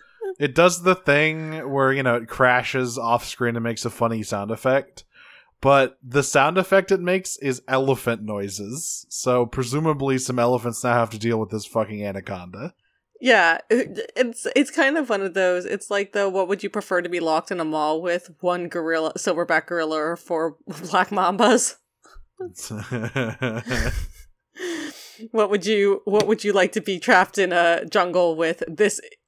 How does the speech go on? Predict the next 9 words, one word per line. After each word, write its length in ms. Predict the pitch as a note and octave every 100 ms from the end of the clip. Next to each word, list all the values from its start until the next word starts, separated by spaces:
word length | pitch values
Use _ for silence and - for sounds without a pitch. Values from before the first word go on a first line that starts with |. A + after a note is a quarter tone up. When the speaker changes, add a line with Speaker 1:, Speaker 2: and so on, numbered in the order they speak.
| _ _ - G3+ G3 _
Speaker 1:
anaconda, 640 | - F#3+ F#3+ F#3+ G3+ F3+ F#3
movie-sized 880 | F3 F3+ F3+ F#3+ - G#3+ A3 G#3+ -
anaconda, 880 | G3+ F3+ F#3 G3+ E3+ E3+ E3 E3 F3+ -
or 320 | G3 D#3+ D#3 F#3
a 40 |
pack 380 | - - E3 -
of 80 | G3+
elephants? 800 | D#3+ D#3 - B3+ C#4+ B3 - - - - _ _ _ _ _ _ _ _ -
Speaker 2:
So, 1000 | - - E3+ E3+ E3+ E3 E3 D#3+ D#3